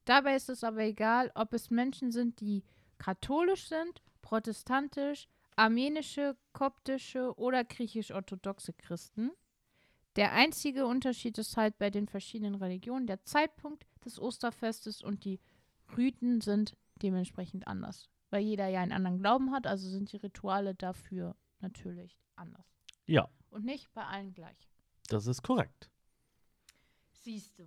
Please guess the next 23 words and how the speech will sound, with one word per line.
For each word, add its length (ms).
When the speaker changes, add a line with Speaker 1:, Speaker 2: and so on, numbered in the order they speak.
Speaker 1:
wohl. 280
So. 340
Und, 560
ähm, 480
dann 220
habe 180
ich 140
noch 400
mal 300
nachgeguckt, 720
wann 320
Ostern 440
eigentlich 340
gefeiert 640
wird. 200
Und 120
Ostern 460
ist 180
ein 240
beweglicher 640
Feiertag. 640
Das 180
heißt, 180